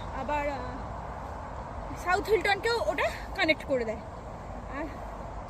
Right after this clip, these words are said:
এই ব্রিজটা পেরোলেই আছে খুব সুন্দর একটা চার্চ, যেটা দূর থেকে দেখা যাচ্ছে। আর just ওয়েদারটা দেখো। আর ওইদিকে হচ্ছে কিছু কনস্ট্রাকশনের কাজ,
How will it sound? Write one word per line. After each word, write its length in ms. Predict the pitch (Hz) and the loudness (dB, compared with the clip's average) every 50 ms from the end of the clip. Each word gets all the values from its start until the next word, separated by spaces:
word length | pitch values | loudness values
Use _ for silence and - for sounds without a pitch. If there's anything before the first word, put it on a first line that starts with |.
| - - - - - - - - - 381 | -8 -8 -8 -8 -8 -8 -6 -6 -4 0
এই 100 | 415 427 | 0 0
ব্রিজটা 460 | 339 294 330 370 403 415 - - 480 466 466 | 0 0 -2 -4 -4 -4 0 0 0 2 2
পেরোলেই 380 | 415 349 370 403 392 381 440 - - - - - - - | 2 2 2 2 2 0 -2 -2 -4 -8 -8 -8 -2 0
আছে 260 | - 330 - 415 453 - - - | 0 2 2 0 -2 -2 0 2
খুব 120 | 415 403 - - | 2 2 2 0
সুন্দর 280 | - 339 302 294 330 330 | 0 2 2 2 2 0
একটা 220 | 330 - - 359 - - | 0 0 -2 -2 0 0
চার্চ, 240 | 302 277 311 330 - - - - - - - - - | 0 0 0 0 -2 -6 -8 -8 -8 -8 -8 -4 -2
যেটা 200 | 311 339 - 381 | 0 4 4 4
দূর 440 | 330 269 349 370 403 415 415 427 427 | 4 6 8 10 12 12 12 12 10
থেকে 280 | 392 - 403 381 381 339 | 8 4 4 4 6 6
দেখা 240 | 330 302 302 339 | 4 6 6 6
যাচ্ছে। 340 | 330 330 330 - - - 427 440 - - - - - - - - - - - - - | 6 6 4 4 2 2 2 0 0 -6 -8 -8 -8 -8 -8 -8 -8 -8 -8 -4 4
আর 120 | - 311 349 294 - - - 269 | 4 4 4 4 0 0 0 2
just 200 | 320 370 - - - - - - - - - - 269 285 | 2 2 2 0 -2 -4 -4 -4 -4 -4 -4 -2 2 6
ওয়েদারটা 400 | 311 311 330 320 320 - 349 339 | 8 8 8 8 6 6 6 8
দেখো। 260 | 330 302 285 - - - - - - | 8 8 6 6 2 0 2 2 4
আর 240 | 330 - - - 359 | 2 4 4 6 6
ওইদিকে 300 | 359 339 392 392 - 440 | 8 8 8 8 8 8
হচ্ছে 340 | 392 381 - - - 427 466 - - - - - - - | 8 8 6 6 4 4 4 2 -2 -2 -2 -2 -2 4
কিছু 220 | - 370 - 440 494 - - - - - - - - | 6 8 8 8 8 6 4 -2 -4 -4 -4 -4 0
কনস্ট্রাকশনের 600 | - 320 320 311 - 359 349 - 370 359 359 359 | 4 4 4 6 4 4 2 4 6 8 8 6
কাজ, 240 | 320 - 262 196 185 | 6 6 4 4 4